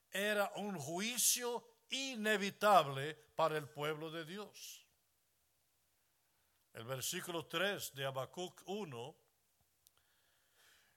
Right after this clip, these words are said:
dice: "¿Por qué me haces ver iniquidad y haces que vea molestia? Destrucción y violencia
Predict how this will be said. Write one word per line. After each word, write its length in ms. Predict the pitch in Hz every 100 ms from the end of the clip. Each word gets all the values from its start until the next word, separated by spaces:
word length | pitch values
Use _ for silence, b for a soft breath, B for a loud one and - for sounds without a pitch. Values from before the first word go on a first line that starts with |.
| b _ _
dice: 280 | - 151 160
"¿Por 240 | - 180 -
qué 120 | 185
me 140 | 185
haces 460 | 175 185 - 170 120
ver 160 | 175
iniquidad 720 | 170 170 165 175 151 175 180 165
y 100 | 165
haces 480 | 170 170 185 165
que 140 | - 170
vea 240 | 156 170
molestia? 720 | 160 156 143 156 - 135 127
Destrucción 880 | 117 156 - 180 - - 175 196 202
y 60 | 180
violencia 800 | 165 175 156 190 196 190 175